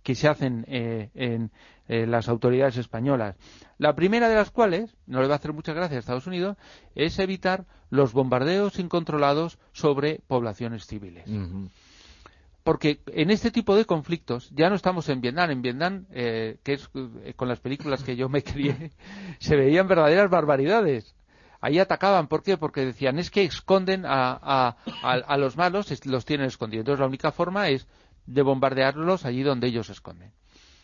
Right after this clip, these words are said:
Speaker 1: Aquí hay que tener mucho cuidado, porque no se trata de aplastar un enemigo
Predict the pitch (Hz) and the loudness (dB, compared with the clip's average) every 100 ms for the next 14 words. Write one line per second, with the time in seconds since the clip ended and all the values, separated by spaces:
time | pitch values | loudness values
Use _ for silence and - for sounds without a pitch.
0 | _ _ 127 - 240 220 175 131 147 185 | _ _ -8 0 2 4 2 2 2 2
1 | 165 - 156 131 190 170 - 120 - 107 | -2 -8 -6 -2 0 0 -2 -6 -8 -10
2 | - 131 185 196 190 185 151 135 127 120 | -6 -4 -2 -2 0 2 4 2 2 -2
3 | - 165 156 160 160 143 123 156 127 117 | 0 0 0 -4 -2 0 -2 -2 -2 -4